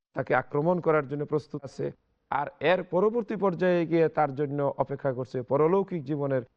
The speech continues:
এক ভয়াবহ হিসাবের বিষয়। এই যে একটি মাত্র আয়াতের ভিতরে মানুষের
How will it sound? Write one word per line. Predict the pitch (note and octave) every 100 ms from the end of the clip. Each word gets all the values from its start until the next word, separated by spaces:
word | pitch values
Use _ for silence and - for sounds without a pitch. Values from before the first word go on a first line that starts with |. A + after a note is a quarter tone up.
| -
এক | C3 G#2+
ভয়াবহ | G#2 C3 A#2 A#2+
হিসাবের | G#2+ A2+ A2 F#2 E2
বিষয়। | E2+ - E2+ - _ _ -
এই | G#3+
যে | A3+ - -
একটি | E3+ F3 _ - C4+
মাত্র | B3 A#3+ A3
আয়াতের | - G3+ F#3+ F3+
ভিতরে | D#3 D3 C#3 B2 B2+ _ _ D3
মানুষের | D#3 E3 F3+